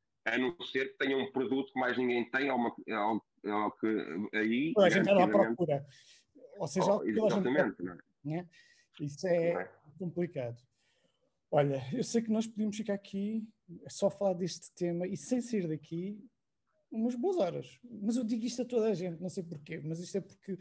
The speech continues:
Speaker 2: são temas interessantes, creio que é por serem temas interessantes e que, eh, temos tido sempre convidados que são apaixonados pelo que fazem. Tu és uma das pessoas que sabemos perfeitamente que é apaixonadíssima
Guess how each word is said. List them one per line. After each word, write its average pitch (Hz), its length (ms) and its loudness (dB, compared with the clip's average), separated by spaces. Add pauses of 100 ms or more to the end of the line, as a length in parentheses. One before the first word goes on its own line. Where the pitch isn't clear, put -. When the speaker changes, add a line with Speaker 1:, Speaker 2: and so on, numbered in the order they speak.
(240)
Speaker 2:
são 190 200 -2
temas 196 280 2
interessantes, - 600 -6
creio 226 180 8
que 226 80 0
é 208 40 6
por 220 120 -6
serem 202 260 4
temas 190 300 0
interessantes 180 480 -4
e 208 80 -2
que, 190 340 -6 (460)
eh, 185 480 2 (260)
temos 185 280 -2
tido 190 180 -6
sempre 185 240 -6
convidados 175 540 0
que - 100 -20
são 185 140 0
apaixonados 170 560 -2
pelo 156 240 -6
que 156 100 -20
fazem. 139 260 -4
Tu 147 160 -2
és 170 120 2
uma 175 180 -2
das 160 160 -4
pessoas 170 400 -4
que - 260 -18
sabemos 151 520 -6
perfeitamente 160 440 -6
que 165 80 -4
é 156 40 -2
apaixonadíssima 165 840 -6